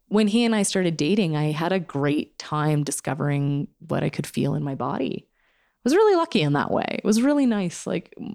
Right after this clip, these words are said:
you know, I was, guess, in grade ten or something, and my boyfriend and I would just hang out and spend, like, hours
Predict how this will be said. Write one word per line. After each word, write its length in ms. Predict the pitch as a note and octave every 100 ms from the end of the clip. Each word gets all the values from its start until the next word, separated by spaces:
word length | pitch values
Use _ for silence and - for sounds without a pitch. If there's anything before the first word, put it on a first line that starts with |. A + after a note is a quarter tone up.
| -
you 160 | - F#3+
know, 180 | G#3 -
I 200 | E3 E3
was, 160 | E3
guess, 240 | - - -
in 100 | E3
grade 220 | - D#3
ten 240 | - D#3+
or 40 | E3+
something, 420 | - F#3 G#3 G#3
and 120 | F3 - - - _
my 80 | A3+
boyfriend 380 | A#3 A#3+ B3 A#3+
and 80 | A#3
I 60 |
would 100 | A#3
just 200 | G#3+ A3
hang 200 | - G#3
out 160 | A3+ B3
and 120 | F#3
spend, 260 | - F#3+ F#3
like, 160 | F3+ - -
hours 880 | D#3+ E3+ F#3 F3+ F3+ F3+ - -